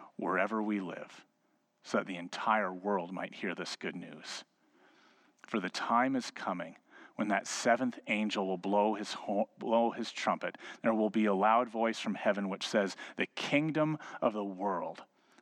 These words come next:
has become the kingdom of the Lord and of his Christ, and he will reign forever and ever." Amen. Father, I thank you for the book of Revelation.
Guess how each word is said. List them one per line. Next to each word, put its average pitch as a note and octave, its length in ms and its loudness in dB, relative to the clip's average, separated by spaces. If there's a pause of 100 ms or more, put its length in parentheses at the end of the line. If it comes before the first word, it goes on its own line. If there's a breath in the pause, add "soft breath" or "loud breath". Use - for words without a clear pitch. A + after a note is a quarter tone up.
(120 soft breath)
has C3 200 0
become G#2 540 0
the A2+ 100 0
kingdom C#3+ 580 2 (260 loud breath)
of F#2+ 180 0
the F2+ 120 -2
Lord C3 520 4 (220 loud breath)
and A2 160 0
of A2+ 160 4
his A2 200 -4
Christ, - 600 -2 (180 loud breath)
and G2+ 140 -2
he B2+ 160 6
will G#2+ 200 4
reign F#2 380 0 (200 loud breath)
forever F2 920 -2 (760 soft breath)
and - 220 -4 (100)
ever." F2+ 540 -2 (680)
Amen. F2 540 0 (1900)
Father, G2+ 320 2
I F2+ 100 -4
thank G#2+ 440 -2
you E2+ 160 -6 (380 loud breath)
for A2 120 -4
the F#2+ 100 0
book G#2+ 280 0
of E2+ 100 -4
Revelation. F2 640 -2